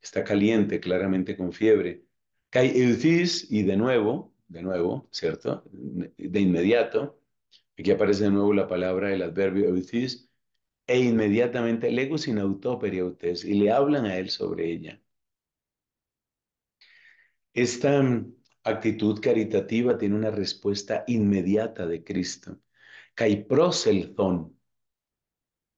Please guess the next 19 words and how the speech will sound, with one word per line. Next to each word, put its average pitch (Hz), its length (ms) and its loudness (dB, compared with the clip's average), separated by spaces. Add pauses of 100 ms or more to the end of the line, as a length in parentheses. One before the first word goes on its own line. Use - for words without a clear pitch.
(1500)
Proselthon, 98 840 0
de 85 100 -4
nuevo 101 360 4
de 95 220 2
ergomai. 90 560 -2 (480)
Fíjate 170 360 2
la 165 60 4
importancia 117 640 2
de 113 160 4
ergomai, 123 440 -2
que 107 120 -4
también 104 300 -2
es 120 120 -6
un 127 140 -4
verbo 131 280 -2
de 110 100 -2
movimiento, 95 760 -2
es 95 100 -4
decir, 117 500 -2